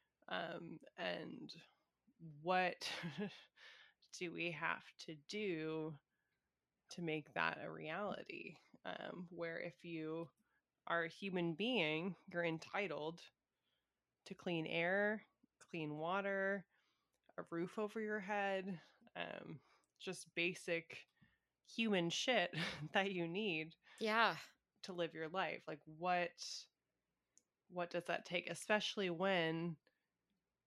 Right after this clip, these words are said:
Speaker 1: so much of the reason so many of these places don't have these resources is not through any fault of the people who live there,
Speaker 2: Right.
Speaker 1: but because certain people don't live there. You shouldn't be,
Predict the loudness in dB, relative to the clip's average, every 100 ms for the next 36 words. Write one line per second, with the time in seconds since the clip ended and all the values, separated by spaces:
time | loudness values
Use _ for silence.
0 | _ _ _ _ _ _ _ -8 2 4
1 | 4 2 0 -2 -2 0 -2 -2 -2 -4
2 | -4 -2 -2 -2 -6 -4 -4 -4 -6 -4
3 | -2 -2 -2 0 0 2 -2 -4 -8 -6
4 | -6 -6 -6 -10 -8 -4 0 0 0 2
5 | 2 2 0 -4 -4 -12 -14 -10 -8 -4
6 | -4 -4 -2 0 0 -2 -20 -6 2 2
7 | 2 -2 -2 0 6 6 6 2 -6 -12
8 | -14 -14 -10 -2 0 0 0 2 2 4
9 | 2 2 -8 -8 -8 -8 -8 -12 -16 -16
10 | -16 _ _ _ _ _ _ -20 -18 -20
11 | _ -18 -6 -2 2 2 2 -2 -4 0
12 | 2 4 4